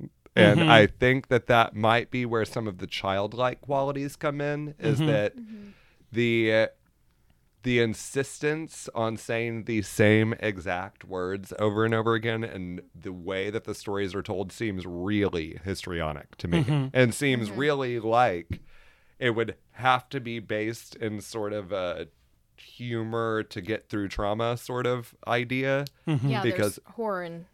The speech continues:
Speaker 1: Yeah.
Speaker 3: humor. There's humor and horror. Yeah,
Speaker 1: Yes.
Speaker 3: that's totally, yeah.
Speaker 1: And I think
Speaker 3: Exactly.
Speaker 1: that might, that, that was, like, a vibe I was picking up on.
Speaker 3: That's exactly the vibe I was getting, picking up on with the idea of, like, um,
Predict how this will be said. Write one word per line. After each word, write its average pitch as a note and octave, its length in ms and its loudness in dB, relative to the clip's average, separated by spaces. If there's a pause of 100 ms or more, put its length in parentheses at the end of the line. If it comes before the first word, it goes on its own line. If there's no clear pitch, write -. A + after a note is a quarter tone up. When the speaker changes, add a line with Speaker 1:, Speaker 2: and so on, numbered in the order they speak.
(340)
Speaker 1:
Yeah. A2+ 240 2
Speaker 3:
humor. D4 460 -2
There's A#3 280 0
humor B3 280 -4
and F#3 100 -6
horror. G3+ 400 -4
Yeah, G#3+ 220 2
Speaker 1:
Yes. G#3 140 6
Speaker 3:
that's A3+ 280 0
totally, G3 500 -4
yeah. G#3 180 -6 (500)
Speaker 1:
And A2+ 120 6
I A#2 100 10
think C#3+ 280 2
Speaker 3:
Exactly. A#2+ 200 2
Speaker 1:
that C3 180 6
might, A#2+ 720 -2
that, C3+ 300 0
that C3 180 4
was, D3 120 -2
like, C#3+ 180 2
a A#2 80 2
vibe A2+ 320 2
I A2 100 0
was G2 140 -8
picking G2+ 340 -8
up G2+ 180 -4
on. C#3+ 240 -2
Speaker 3:
That's G#3+ 180 -6
exactly G#3 420 -6
the G3+ 80 -8
vibe G3 180 -4
I G3+ 80 -4
was G3 140 -10
getting, F#3+ 420 -8 (260)
picking B3+ 300 -6
up G#3 160 -6
on F#3 220 -4
with F3+ 240 -12
the G3+ 140 -6
idea F3+ 380 -8
of, F3 140 -16
like, D#3+ 320 -12
um, D#3+ 280 -12